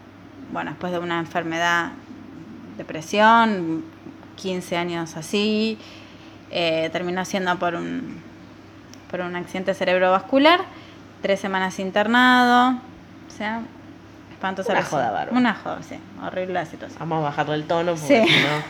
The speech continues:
Speaker 2: después vengo yo con un
Speaker 1: <laughs>
Speaker 2: cáncer, estamos, ¡woo!
Speaker 1: Bien. Mi viejo fallece ese año. Curiosamente, es el mismo año en que mi mejor amiga, estamos hablando de amiga,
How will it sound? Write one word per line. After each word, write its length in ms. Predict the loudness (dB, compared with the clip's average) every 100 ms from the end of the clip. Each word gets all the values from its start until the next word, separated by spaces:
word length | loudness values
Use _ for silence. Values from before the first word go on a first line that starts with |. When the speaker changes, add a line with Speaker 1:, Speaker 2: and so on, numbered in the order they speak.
| -12 -20 -20 -18 -16 -10 -4
Speaker 2:
después 260 | 4 6
vengo 120 | 6 4
yo 160 | 4
con 120 | 4
un 100 | 6
Speaker 1:
<laughs> 20 | 8
Speaker 2:
cáncer, 400 | 8 8 6 4
estamos, 560 | 6 4 8 6 6 10
¡woo! 80 | 12 12 12 12 8 -6 -14 -20 -20 -20 -18 -18 -20 -20 -12 4
Speaker 1:
Bien. 500 | 6 6 4 -6 -10 -14 -20 -20 -20 -20 -20 -20 -20 -20 -20 -16 -16 -14 -16 -16 -18 -18 -10
Mi 180 | -6 0
viejo 640 | 0 2 2 2 2 -2 0
fallece 540 | 0 4 4 4 0
ese 180 | 2 6
año. 400 | 8 8 6 4 -4 -20 -20 -20 -20 -20 -20 -20 -20 -10 -2
Curiosamente, 880 | 4 4 6 6 8 8 8 6 0
es 140 | -2
el 140 | -2 2
mismo 340 | 2 2 2
año 440 | 4 4 4 2 0 -8
en 120 | -6 -2
que 100 | 0
mi 140 | 0
mejor 320 | -2 2 4
amiga, 520 | 6 6 6 6 4 0 -6 -20 -20 -6
estamos 320 | 4 6 6
hablando 320 | 4 4 4
de 60 | 4
amiga, 540 | 6 6 6 6 2